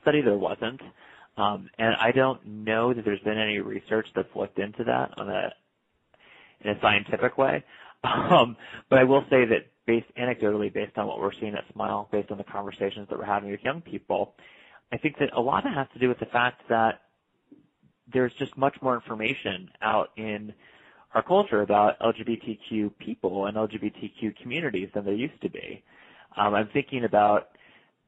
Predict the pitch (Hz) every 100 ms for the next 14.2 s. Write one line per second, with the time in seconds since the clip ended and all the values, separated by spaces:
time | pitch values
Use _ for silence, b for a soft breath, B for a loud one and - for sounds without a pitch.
0 | _ - 98 101 73 - - 107 104 104
1 | - _ _ _ _ _ _ _ - -
2 | - 123 - 120 117 113 110 107 110 117
3 | 120 113 107 110 - 113 113 120 110 113
4 | 113 107 - 110 113 110 110 - - 101
5 | - - 165 - 143 143 139 135 - 101
6 | 101 95 95 98 - b b b b b
7 | - 92 82 - _ 117 113 120 - 90
8 | - 147 143 139 147 135 - 101 92 110
9 | 107 110 - - 95 95 92 92 _ -
10 | 98 92 131 127 - 123 117 113 - 92
11 | 90 98 - 107 92 69 - 120 120 117
12 | 113 110 117 113 110 107 104 107 - _
13 | B B B - 104 110 117 113 110 104
14 | 101 101